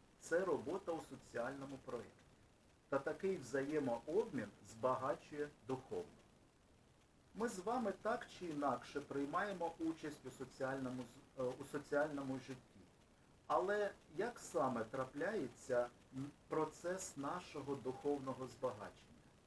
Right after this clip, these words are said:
Ми подивимося декілька історій із Євангелій, і ми побачимо дуже такі цікаві речі, які, на мій погляд, д-, допоможуть,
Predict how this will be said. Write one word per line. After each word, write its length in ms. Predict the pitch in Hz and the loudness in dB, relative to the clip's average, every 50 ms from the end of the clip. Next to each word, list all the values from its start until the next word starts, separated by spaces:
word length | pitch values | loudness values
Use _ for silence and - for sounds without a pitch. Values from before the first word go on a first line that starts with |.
| - - - - | -20 -20 -10 -4
Ми 140 | 139 170 180 | -2 -2 2
подивимося 1000 | - 180 156 147 160 165 160 156 147 143 143 135 135 - - - 139 131 127 123 | 4 2 2 4 2 0 2 2 2 2 0 0 -2 -4 -4 2 4 4 4 4
декілька 840 | 120 113 - 147 160 160 - - 147 143 139 - - 139 131 127 123 - 127 | 2 2 2 2 2 2 2 0 0 0 0 0 2 4 4 4 4 0 -6
історій 640 | 120 - - - - 151 165 185 165 131 113 104 113 - - | -10 -10 -12 -10 -6 -2 -2 0 0 0 -2 -2 -4 -4 -4
із 200 | 131 117 120 127 | -4 -4 -4 -6
Євангелій, 720 | 127 127 117 117 110 107 107 110 107 127 135 143 156 160 180 - - - - - - - - 147 | -6 -4 0 0 2 2 0 0 -2 -4 -2 -2 -2 -4 -6 -8 -16 -20 -20 -20 -20 -14 -6 -2
і 300 | 147 156 160 165 156 151 | 2 2 4 4 4 2
ми 180 | 156 175 185 | 2 0 -2
побачимо 920 | 180 - 160 143 139 147 151 156 151 - - - 143 135 127 127 131 135 131 - - - - - - - | -2 -2 -2 2 6 6 6 6 4 0 -6 -6 -4 -2 0 2 2 0 0 -2 -8 -18 -20 -14 -6 -2
дуже 300 | 147 147 147 - 143 131 | -2 -2 0 0 -2 -2
такі 300 | - - 131 - - 127 - - | -2 -4 -8 -8 -8 -8 -8 -8
цікаві 440 | - 123 - - 127 123 120 123 123 | -10 -6 0 2 2 2 2 0 -2
речі, 500 | 139 170 185 175 - - - 135 131 131 127 127 113 117 | -2 -2 -2 -4 -6 -6 -6 -4 -4 -4 -6 -8 -8 -6
які, 280 | 127 131 - - - | -4 -4 -4 -4 -6
на 200 | 139 131 127 123 | -4 -2 0 -2
мій 280 | 127 135 151 185 190 180 - - | -2 -2 -4 -6 -6 -8 -8 -6
погляд, 480 | - 120 120 120 117 127 143 165 180 180 - - - - - - - | -4 -2 -2 -2 -2 -2 0 0 -2 -2 -6 -14 -20 -20 -20 -8 -4
д-, 160 | 143 139 143 139 139 135 131 117 | -4 -2 -2 -4 -6 -8 -4 0
допоможуть, 640 | - 151 143 - 165 156 156 156 147 135 131 - 123 | 2 2 2 2 0 0 0 0 -2 -2 -2 -4 -6